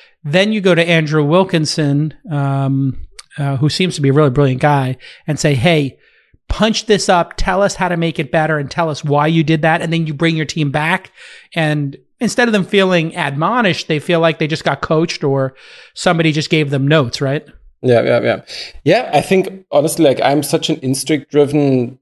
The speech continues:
Speaker 2: person that I rarely, like, research the kind of products that I wanna build. Um, for me, the opportunity pitch was crystal clear, like,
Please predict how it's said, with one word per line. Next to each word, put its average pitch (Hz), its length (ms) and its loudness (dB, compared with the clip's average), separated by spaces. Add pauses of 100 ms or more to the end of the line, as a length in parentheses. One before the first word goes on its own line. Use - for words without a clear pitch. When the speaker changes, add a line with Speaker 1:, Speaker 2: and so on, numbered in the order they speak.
(140)
Speaker 2:
person 120 440 2
that 120 280 2 (220)
I 110 420 4
rarely, 113 840 2 (380)
like, 110 180 0
research 123 680 2
the 147 80 0
kind 139 200 0
of 135 120 0
products 139 360 2
that 139 120 4
I 135 60 6
wanna 135 240 4
build. 143 460 2
Um, 110 520 4
for 120 220 2
me, 123 480 2 (460)
the 120 160 -2
opportunity 120 600 2
pitch - 560 -2
was 110 360 2
crystal - 540 -2
clear, 110 460 0
like, 110 300 0